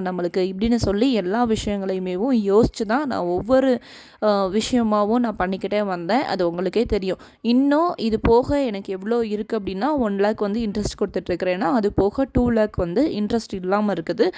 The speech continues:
அப்புறமா என்னோட ஜுவல்லு தான் இருக்குது. இது எல்லாமேவும் இந்த இயர் லாஸ்ட்டுக்குள்ள கம்ப்ளீட்டா ஃபுல்ஃபில் பண்ணணும் அப்படின்றது தான் என்னோட பிளானு.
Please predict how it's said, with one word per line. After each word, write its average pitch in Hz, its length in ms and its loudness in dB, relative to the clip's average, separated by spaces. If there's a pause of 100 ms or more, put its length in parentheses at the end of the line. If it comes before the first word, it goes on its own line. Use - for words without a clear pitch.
(300)
அப்புறமா 226 520 2
என்னோட 196 420 0
ஜுவல்லு 196 220 2
தான் 196 180 2
இருக்குது. 170 240 -4 (300)
இது 226 300 4
எல்லாமேவும் 277 680 4
இந்த 226 320 2
இயர் 240 360 2
லாஸ்ட்டுக்குள்ள 214 880 0 (140)
கம்ப்ளீட்டா 262 640 0 (100)
ஃபுல்ஃபில் 247 380 0
பண்ணணும் 202 100 -2
அப்படின்றது 196 680 0
தான் 247 200 2
என்னோட 180 380 -2
பிளானு. 190 400 2